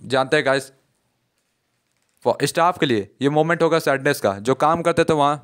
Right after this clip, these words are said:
उनके लिए दुख की बात होगी उन्होंने कहा, लेकिन nothing that the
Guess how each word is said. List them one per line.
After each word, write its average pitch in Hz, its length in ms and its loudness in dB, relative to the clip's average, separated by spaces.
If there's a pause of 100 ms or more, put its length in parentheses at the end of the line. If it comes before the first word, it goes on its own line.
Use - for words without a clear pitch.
उनके 139 200 -2
लिए 156 140 4
दुख 151 160 0
की 160 80 0
बात 143 200 2
होगी 139 140 0
उन्होंने 139 280 2
कहा, 127 320 0 (360)
लेकिन 151 380 0 (260)
nothing 160 400 0
that 165 220 0
the 175 120 2